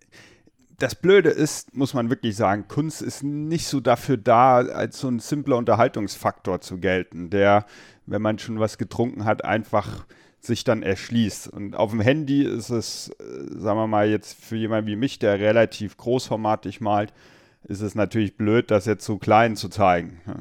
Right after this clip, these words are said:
Also es hat auch, es passt einfach nicht. Und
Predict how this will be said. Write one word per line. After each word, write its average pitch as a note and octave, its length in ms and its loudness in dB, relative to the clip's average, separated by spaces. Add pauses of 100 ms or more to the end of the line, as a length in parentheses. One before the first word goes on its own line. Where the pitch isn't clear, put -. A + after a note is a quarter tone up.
(100)
Also F#2+ 280 -6
es - 160 -8
hat G2 180 -4
auch, A2+ 400 2 (1700)
es A#2+ 100 -8
passt - 380 0
einfach G#2+ 340 -2
nicht. F#2 340 -8
Und G2+ 280 -12